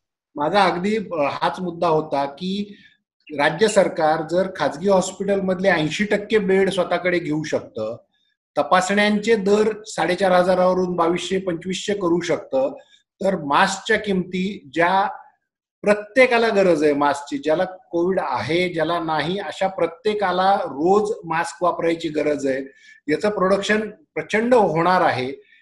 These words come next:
याच्यात मोठे आर्थिक व्यवहार होणार आहेत, हे लक्षात घेऊन कुठेतरी मग, अ, सरकारमधले काही अधिकारी असतील किंवा काही मंत्री असतील, काही नेते असतील, हे जाणीवपूर्वक टाळाटाळ करतायत, असा जर निष्कर्ष माझ्यासारख्या पत्रकारांनी काढला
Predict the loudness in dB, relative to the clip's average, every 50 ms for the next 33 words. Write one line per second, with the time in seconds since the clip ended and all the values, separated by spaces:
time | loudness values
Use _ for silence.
0 | _ _ _ -2 0 0 2 2 2 2 2 2 0 -4 -2 -2 -2 -2 0 2
1 | 2 2 4 2 2 0 -2 -4 -6 -6 -6 -8 -16 -16 -10 -4 -2 0 2 4
2 | 4 6 6 4 4 2 2 2 2 0 0 -2 -2 -4 -2 0 0 0 0 0
3 | -2 -2 -2 -2 -2 -2 0 0 0 0 -2 -2 -2 2 2 2 2 2 0 0
4 | 0 0 0 0 0 -2 -8 -20 -20 -20 -20 _ _ _ _ -6 -2 0 0 0
5 | 0 2 0 0 2 2 0 0 2 0 0 0 0 -2 0 0 0 0 0 2
6 | 0 0 0 0 0 0 0 2 2 2 0 0 -2 -4 -4 -4 -4 -4 -4 -4
7 | -4 -2 -2 -2 -4 -2 -2 -4 -6 -6 -6 -2 0 0 -2 -2 -4 -8 -8 -8
8 | -6 -6 -6 -6 -4 -2 -4 -2 0 0 0 0 0 -2 -6 -4 -2 -2 0 0
9 | 2 2 2 0 0 0 0 0 0 -2 -2 -2 0 0 0 0 -2 -2 -2 -2
10 | -2 -2 -4 -4 -2 0 0 0 -2 -6 -16 _ _ _ _ _ _ _ _ -12
11 | -8 -2 0 0 2 4 4 4 4 2 0 -2 -2 -2 -2 -2 -2 0 0 0
12 | 0 0 0 -2 -2 -2 -4 -4 -4 -4 -4 -2 -2 -2 -2 0 0 0 0 0
13 | 0 -2 -4 -6 -4 0 2 2 2 2 2 2 2 2